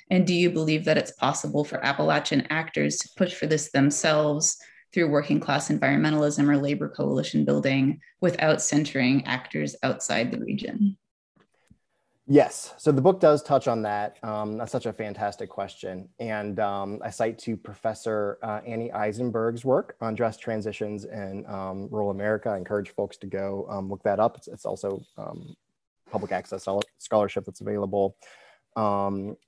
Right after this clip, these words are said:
Speaker 2: uh, for free online. Um, so yeah, I definitely do discuss clean energy, uh, transformations, um, and how the framing involved with a, uh, just transition towards,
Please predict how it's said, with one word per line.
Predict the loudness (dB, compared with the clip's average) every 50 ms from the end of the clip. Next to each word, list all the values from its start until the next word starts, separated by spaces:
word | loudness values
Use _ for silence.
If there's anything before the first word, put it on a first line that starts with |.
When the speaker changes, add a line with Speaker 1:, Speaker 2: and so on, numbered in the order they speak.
| _
Speaker 2:
uh, | -4 -4 -2 -2 -4 -6 _
for | -10 -10 -10
free | -8 -4 -2 -2 -2 -2
online. | -2 -6 -6 -6 -4 -4 -2 -2 -2 -2 -2 -2 -4 -6 -8 _ _ -20 -20 -20 -20 _ _ _ _ 0
Um, | 4 4 6 6 6 4 2 -2 -8 -16
so | _ 6 6 8
yeah, | 8 8 6 6
I | 4 0
definitely | 6 6 6 6 8 4 4 4 2
do | 2 4 4 4
discuss | 4 4 0 0 0 2 4 4 2 0 -8 -18 -20 -20 _ _ _ _
clean | -2 2 4 6 6 6 6 6 4 2 0 _
energy, | 0 2 4 4 4 4 2 0 -2 -2 0 0 -2 -2 -4 -8 _ _ _ _ _ _ _ _
uh, | 6 6 6 6 4 2 2 0 -2 -4 _ _ _
transformations, | -4 0 0 0 0 0 -2 -2 -2 -2 -4 -4 -6 -6 -8 -6 -6 -8 -10 -14 -18 _ _ _ _ _ _ -4
um, | -2 0 0 -2 -4 -6 -8 -8
and | -6 -6 -6
how | -6 -4 -2 0 4 4 6 6 6 6 6 4 2 -2 -4 -10 _ _ _ _ _ _ _ _ _ _ _ _ _ _ _ -6
the | 2 2 2
framing | 2 2 0 4 6 6 6 6 6 6 4 4 2 0
involved | -2 -2 4 4 6 6 6 4 2 0 -2 0
with | 0 0 0 0 -4 -6
a, | -4 -2 0 0 0 -2 -4 -6 -4
uh, | -2 -2 -2 -2 -4
just | 2 2 2 2 2 -2 _ _
transition | -8 -4 -4 0 0 0 0 0 -2 -6 -6 -6
towards, | -10 -2 2 6 6 8 6 6 4 0 -6 -12 -16